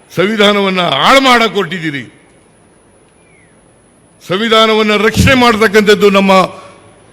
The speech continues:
ಕರ್ತವ್ಯ, ನಮ್ಮ ಜವಾಬ್ದಾರಿ. ಸಂವಿಧಾನವನ್ನ ರಕ್ಷಣೆ ಮಾಡಿದ್ರೆ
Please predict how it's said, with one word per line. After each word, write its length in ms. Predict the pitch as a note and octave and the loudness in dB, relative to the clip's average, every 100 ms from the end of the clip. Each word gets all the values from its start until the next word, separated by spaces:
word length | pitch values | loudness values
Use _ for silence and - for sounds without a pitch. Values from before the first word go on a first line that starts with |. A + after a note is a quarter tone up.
| _ - | _ -2
ಕರ್ತವ್ಯ, 560 | F#3 - A3+ G#3 G#3 G#3 F3+ C3+ C#3 | 0 2 2 4 4 4 2 0 -4
ನಮ್ಮ 200 | E3 E3 | -4 0
ಜವಾಬ್ದಾರಿ. 920 | C#3+ G3 F#3+ F3+ F3 D#3+ A#2+ - - - _ - | 2 2 2 2 0 -2 -6 -12 -20 -20 _ -10
ಸಂವಿಧಾನವನ್ನ 640 | - A#3 B3 A#3+ A#3+ A#3 A3+ | -4 -2 2 2 4 4 4
ರಕ್ಷಣೆ 420 | A3 A#3 - F4 | 2 0 0 2
ಮಾಡಿದ್ರೆ 760 | E4+ D#4 C#4+ B3+ G#3+ D3 - - | 4 6 4 4 0 -2 -8 -20